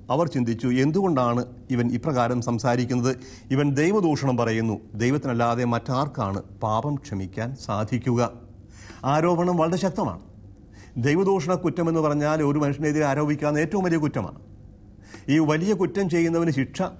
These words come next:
കൃത്യമായിട്ട് നടപ്പിലാക്കുകയാണെങ്കിൽ കല്ലെറിഞ്ഞു കൊല്ലുകയാണ്. അപ്പോൾ യേശുവിൻ്റെ പ്രവർത്തനങ്ങളും യേശുവിൻ്റെ വാക്കുകളും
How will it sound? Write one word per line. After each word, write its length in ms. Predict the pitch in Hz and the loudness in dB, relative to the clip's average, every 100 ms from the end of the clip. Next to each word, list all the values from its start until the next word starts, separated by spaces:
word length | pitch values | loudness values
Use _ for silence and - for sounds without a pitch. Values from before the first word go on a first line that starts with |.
| - - - - - - - | -20 -20 -20 -20 -20 -16 -6
കൃത്യമായിട്ട് 460 | 135 190 170 165 143 | -2 2 2 2 0
നടപ്പിലാക്കുകയാണെങ്കിൽ 880 | 143 151 151 143 143 131 127 131 127 - | -2 0 0 0 -2 -2 -2 -4 -4 -2
കല്ലെറിഞ്ഞു 360 | 113 131 120 | 0 0 0
കൊല്ലുകയാണ്. 500 | 113 110 101 95 82 - - - - - - - | 0 0 -2 -4 -8 -16 -20 -20 -20 -20 -20 -8
അപ്പോൾ 200 | - 147 | 0 2
യേശുവിൻ്റെ 600 | 165 170 202 202 196 196 | 2 2 0 0 2 0
പ്രവർത്തനങ്ങളും 800 | 165 151 156 175 165 165 175 | 2 0 0 0 0 0 2
യേശുവിൻ്റെ 440 | 143 147 175 170 165 | 2 0 0 0 2
വാക്കുകളും 720 | 135 123 - 180 127 151 | 2 2 0 0 0 0